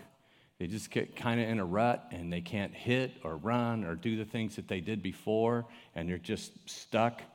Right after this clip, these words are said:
We get stuck in our marriage, right? We, we don't know how to work out our conflicts sometimes, and we just seem to be after each other, and we don't know what to do. We're stuck. Sometimes we get stuck on a diet.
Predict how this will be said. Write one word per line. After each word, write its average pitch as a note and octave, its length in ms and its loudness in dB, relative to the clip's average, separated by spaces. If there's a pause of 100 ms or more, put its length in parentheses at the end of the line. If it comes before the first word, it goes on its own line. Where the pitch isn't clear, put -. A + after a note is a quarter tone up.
(540)
We B2 80 0
get D3+ 120 8
stuck E3 280 8
in E3+ 60 10
our D#3 80 12
marriage, E3+ 680 8 (260)
right? C3+ 260 2 (380)
We, G2+ 420 0 (300)
we F2+ 80 -4
don't C3+ 300 4
know C#3 560 6 (400)
how A#2+ 240 6
to B2 40 6
work A#2+ 300 4
out C3+ 260 6
our F#2+ 120 0
conflicts D3+ 580 -2
sometimes, E3 600 0
and F2 120 0
we F2+ 60 -2
just F#2 200 -6
seem G2+ 220 0
to F#2 60 -4
be E2+ 260 -2
after B2 360 2
each B2 200 -4
other, A#2+ 360 -2
and F2 120 -2
we F2 80 -4
don't G2+ 300 -2 (120)
know G2 140 -2
what F#2 280 0
to F#2+ 80 -6
do. G2 340 -2
We're D#2 140 -6
stuck. - 520 -2 (640)
Sometimes D3 460 8
we C#3+ 80 8
get C#3+ 180 6
stuck D3 320 8
on C3 80 6
a G#2+ 80 6
diet. C3 480 10